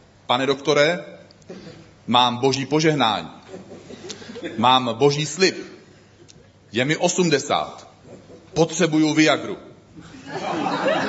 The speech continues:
Doktor se na něj dívá a diví se,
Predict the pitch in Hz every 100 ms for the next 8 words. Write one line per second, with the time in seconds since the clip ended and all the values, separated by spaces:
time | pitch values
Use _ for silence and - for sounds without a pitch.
0 | - - 320 302 - - - - - -
1 | 311 247 - - - - - 143 220 233
2 | 208 185 196 202 156 127 175 220 139 135
3 | 220 220 - - - - - 147 202 285
4 | 233 - 104 -